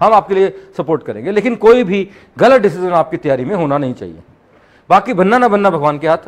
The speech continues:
आपके हाथ, मेहनत है आपकी, uncertainty रहती है, लेकिन doesn't matter। को-, ज-, जितनी देर तैयारी करनी है वो तो confidently करनी है, that is a realistic approach। और इस, इस approach से maximum बच्चे बनते हैं,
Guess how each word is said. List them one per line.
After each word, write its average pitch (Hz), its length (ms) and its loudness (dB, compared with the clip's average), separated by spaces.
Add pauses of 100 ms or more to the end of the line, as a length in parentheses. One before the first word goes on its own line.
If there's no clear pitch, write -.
आपके 143 260 0
हाथ, 165 200 2
मेहनत 143 340 -4
है 170 120 0
आपकी, 165 300 -8 (360)
uncertainty 156 540 -4
रहती 139 280 -8
है, 220 60 -6
लेकिन 185 280 -4
doesn't 165 240 -4
matter। 117 260 -6 (1160)
को-, 170 140 0
ज-, 139 300 -8
जितनी 151 220 -6
देर 254 120 4
तैयारी 233 300 4
करनी 208 300 2
है 196 80 0
वो 180 100 -2
तो 190 60 -6
confidently 135 520 -6
करनी 110 220 -20
है, - 60 -20 (1120)
that 190 200 2
is 208 60 2
a 175 80 4
realistic 180 380 -2
approach। - 320 -20 (560)
और 208 140 2
इस, 262 220 -4
इस 269 200 0
approach 226 300 2
से 180 340 -4 (180)
maximum 185 360 -4
बच्चे 165 200 -6
बनते 117 300 -10
हैं, 98 160 -16